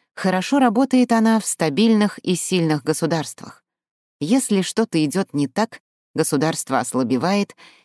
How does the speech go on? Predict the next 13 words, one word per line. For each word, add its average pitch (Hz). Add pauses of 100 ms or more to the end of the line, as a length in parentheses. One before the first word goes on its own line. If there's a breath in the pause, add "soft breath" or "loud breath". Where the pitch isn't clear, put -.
и 220
в 220
стране 196
начинается 202
неразбериха. 170 (480)
Одной 160
из 196
первых 214
ее 185
жертв 190
становится 175
национальная 156
валюта. 135